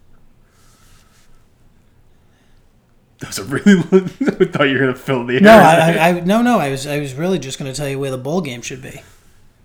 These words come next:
Speaker 2: Should
Speaker 1: Where
Speaker 2: be
Speaker 1: should
Speaker 2: the
Speaker 1: they be?
Speaker 2: Sports Dance Bowl.
Speaker 1: Oh, okay. C-, can you shell out a few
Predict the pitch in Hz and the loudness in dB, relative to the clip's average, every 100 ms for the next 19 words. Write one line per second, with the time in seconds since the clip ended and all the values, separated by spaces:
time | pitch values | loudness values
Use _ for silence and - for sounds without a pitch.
0 | _ _ 117 113 151 143 104 110 214 220 | _ _ -4 -2 -2 -2 -2 0 0 -2
1 | - 120 101 - 147 143 - _ - - | -8 -12 -14 -18 -18 -18 -20 _ -18 -18
2 | - - - - 104 92 - 113 104 - | -20 -20 -16 -12 -12 -12 -10 -6 -6 -8
3 | - - - 117 107 120 104 95 98 113 | -16 -18 -8 -6 -4 -2 -2 -4 -6 -8
4 | 104 104 101 | -6 -6 -10